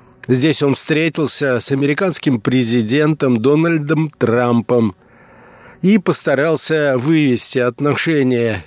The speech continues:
Исламабада и Вашингтона на новый, более высокий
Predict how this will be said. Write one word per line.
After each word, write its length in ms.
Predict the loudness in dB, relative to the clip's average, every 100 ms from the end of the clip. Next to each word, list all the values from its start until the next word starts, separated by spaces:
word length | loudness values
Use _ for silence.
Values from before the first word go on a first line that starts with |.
| -4
Исламабада 1300 | -2 -2 -2 0 2 0 -2 -2 -2 0 0 -2 -4 -10 -20 -20 -16 -2
и 220 | 2 4
Вашингтона 880 | 2 2 0 -2 0 2 2 2 0 -6 _ -20 -14 -2
на 200 | 0 2
новый, 600 | 2 2 2 0 -2 -8 -6
более 640 | 0 2 2 2 0 -2
высокий 680 | 0 0 2 0 0 0 -2